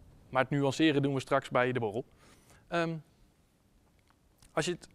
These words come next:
goed kunt en niet snapt dat anderen het niet zo goed kunnen, en je hoort iemand, eh, en je vraagt i-, iemand iets. "Joh,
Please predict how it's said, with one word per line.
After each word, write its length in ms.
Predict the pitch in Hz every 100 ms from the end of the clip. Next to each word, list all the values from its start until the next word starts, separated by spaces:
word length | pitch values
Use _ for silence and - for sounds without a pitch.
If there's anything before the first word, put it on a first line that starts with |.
| _
goed 260 | - 240 226
kunt 340 | 233 156 - -
en 120 | 147
niet 160 | 180 -
snapt 220 | 202 175
dat 140 | 185
anderen 320 | - 214 196 165
het 260 | 135 - _
niet 180 | 165 202
zo 140 | 165
goed 180 | 123 123
kunnen, 260 | - 110 - _ _ _ _ _ _ _ _ _ _ _ _ _ _ _
en 180 | - 151
je 80 | 160
hoort 320 | 135 208 220
iemand, 500 | 196 175 160 143 - - - _ _ _ _
eh, 200 | - 151
en 160 | 190 185
je 80 | 170
vraagt 300 | 185 190 -
i-, 140 | 160 - -
iemand 300 | 170 156 135
iets. 280 | 143 - - _ _ _ _ _ _ _
"Joh, 240 | 156 185